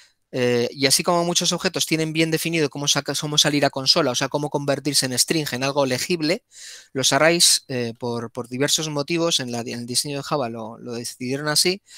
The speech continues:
son de los pocos objetos que no está bien def-, no está definido de una forma legible, humana, digamos, cómo salen a consola o cómo se convierten en strings, que es lo que realmente está pasando aquí. Lo que está pasando es que este println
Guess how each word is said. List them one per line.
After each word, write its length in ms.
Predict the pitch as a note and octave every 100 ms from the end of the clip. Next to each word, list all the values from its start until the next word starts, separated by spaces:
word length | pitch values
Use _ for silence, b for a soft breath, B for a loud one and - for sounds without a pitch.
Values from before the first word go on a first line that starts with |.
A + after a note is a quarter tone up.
| B B
son 180 | - D3
de 60 |
los 100 | C3
pocos 300 | - D3+ D#3
objetos 360 | D3+ E3 D#3 C#3+
que 120 | B2
no 80 | C3+
está 180 | - C3+
bien 260 | C3 C3
def-, 220 | C3 B2+ -
no 120 | A#2+
está 200 | B2+ D3
definido 420 | C3 - C#3+ B2+ A#2
de 60 |
una 100 | B2+
forma 220 | C#3 B2+
legible, 380 | A#2 A2+ C#3 B2
humana, 360 | A2 B2+ C3+ B2+
digamos, 480 | B2 C3+ C#3+ - B B B _
cómo 300 | B2+ B2 A#2+
salen 420 | C3 B2 B2 A#2+
a 160 | - A2+
consola 460 | B2+ C#3 A3 A#2
o 20 |
cómo 180 | - C3
se 120 | -
convierten 400 | A#2+ A#2+ C3 C3+
en 180 | A2+ G#2+
strings, 320 | - D3 A#2+
que 60 | B2+
es 80 | B2
lo 80 | A#2+
que 80 |
realmente 240 | A#2+ B2+ B2
está 120 | C3
pasando 300 | G#2+ G2+ G2
aquí. 160 | - G#2+
Lo 80 |
que 60 | G2+
está 120 | -
pasando 260 | A#2+ B2+ B2+
es 80 | -
que 60 |
este 140 | - B2+
println 560 | B2+ B2 B2+ C3 C3